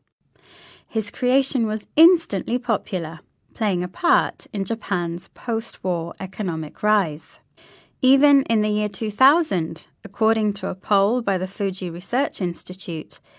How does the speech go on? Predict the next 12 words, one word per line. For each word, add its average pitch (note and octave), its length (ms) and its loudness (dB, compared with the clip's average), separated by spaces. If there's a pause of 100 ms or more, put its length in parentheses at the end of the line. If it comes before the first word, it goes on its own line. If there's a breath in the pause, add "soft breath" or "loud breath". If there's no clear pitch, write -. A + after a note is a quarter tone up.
(300 soft breath)
instant D4 460 4
noodles G#3+ 520 -2
were G3+ 100 -2
voted F#3+ 440 -2
Japan's F#3+ 720 -2
most G#3+ 420 0
successful - 760 -6
invention, G3 760 0 (520 loud breath)
ahead F#3+ 260 0
of F3+ 120 -2
high-speed F3+ 500 -8
trains, A3+ 640 -2